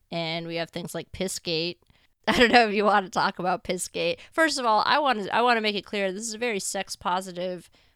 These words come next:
podcast. I don't care what people are into. They can be into whatever. He shouldn't be shamed for wanting to be pissed on by Russians. Like, whatever.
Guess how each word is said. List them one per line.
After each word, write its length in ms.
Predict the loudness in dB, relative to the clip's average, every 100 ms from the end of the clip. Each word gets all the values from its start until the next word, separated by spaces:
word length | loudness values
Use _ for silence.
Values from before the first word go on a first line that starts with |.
| -2
podcast. 880 | -2 0 -2 0 0 0 -2 -4 -8 _ -6
I 60 | -4
don't 160 | -4
care 300 | -6 -4 -4
what 160 | -4 -8
people 240 | -10 -8
are 80 | -6
into. 560 | -6 -6 -8 -6 -6 -6
They 160 | -8 -8
can 160 | -6
be 80 | -4
into 180 | -4 -6
whatever. 520 | -8 -10 -16 -18 -18
He 160 | -6 -4
shouldn't 280 | -2 -6 -6
be 60 |
shamed 580 | -6 -4 -4 -4 -8 -12
for 260 | -8 -6 -4
wanting 300 | -6 -8 -10
to 40 |
be 140 | -12
pissed 340 | -8 -6 -4 -4
on 420 | -4 -6 -8 -12 -6
by 160 | -4
Russians. 640 | -2 -4 -4 -6 -10 -8 -6
Like, 220 | -6 -4
whatever. 680 | -2 2 0 -2 -14 -16